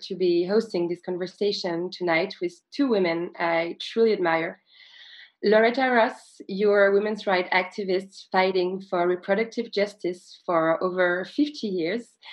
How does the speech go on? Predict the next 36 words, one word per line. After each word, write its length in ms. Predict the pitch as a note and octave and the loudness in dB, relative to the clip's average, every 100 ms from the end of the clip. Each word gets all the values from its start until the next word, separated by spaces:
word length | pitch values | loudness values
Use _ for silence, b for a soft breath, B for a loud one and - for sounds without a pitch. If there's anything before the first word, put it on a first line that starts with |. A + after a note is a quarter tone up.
| B - | B -4
It's 220 | G#3 - | -4 0
such 180 | G#3+ A#3+ | 0 0
an 120 | G3 | 2
honor 420 | G3+ F#3+ E3+ F3+ - | 4 4 2 -2 -8
to 80 | G3 | -8
talk 320 | G3 F3 - - | -2 -2 -4 -10
to 120 | F#3+ | -2
you 240 | F3 F3+ | 0 0
because 540 | G3+ G3 F3+ E3+ E3 F3 | 0 -2 0 0 -2 -4
you 220 | F#3 F3+ | -4 0
are 420 | E3+ F3 F3 F3+ E3 | 2 2 0 -2 -2
a 160 | D#3+ | 0
living 720 | E3 E3+ G3+ A3 F#3+ F3 E3+ | 0 2 4 4 2 0 0
legend. 580 | E3 D#3+ D#3 A3+ B3 C4 A#3+ B B B F#3 | 0 0 0 -4 -2 -4 -8 B B B 0
Your 160 | F#3 | 2
accomplishments 760 | G3 A3 A3 B3 A#3+ A3 G3+ G3 | 2 0 -2 -2 0 -2 -2 -2
are 80 | |
impossible 720 | F3+ F#3+ F#3+ F#3+ G3 E3+ E3+ E3 | -4 -2 -2 -2 -4 -4 -4 -6
to 100 | F3+ | -6
enumerate, 540 | F3 F3+ F3+ E3 D#3+ E3 | -2 0 2 0 -2 -4
but 220 | F3 - | -8 -4
you 80 | G3+ | 0
were 180 | G3+ F#3+ | 0 2
one 220 | F#3 F#3+ | 2 2
of 160 | F3+ F3+ | -2 -6
the 80 | |
voices 500 | E3+ F#3 G3 F#3 E3+ | -2 -2 -2 -6 -6
of 120 | E3+ E3 F3+ | -6 -6 -4
women 240 | F#3+ F#3+ | -2 -2
of 160 | F#3 - | -4 -4
color 340 | F#3+ F3+ E3 | -2 0 0
at 180 | E3 F3 | -2 0
nineteen 540 | F3+ F#3 F#3+ - F#3+ | 2 0 -2 -4 -4
seventy-seven 1000 | F#3+ F#3 F3+ F#3 - - F#3+ F3 E3+ F3 | -4 -6 -6 -8 -14 -6 -4 -2 -2 -2
Women 380 | G#3+ G#3+ F#3+ G3 | 0 0 -2 -4
Conference. 720 | F#3 F#3+ - E3 E3 - | -6 -6 -6 -8 -8 -12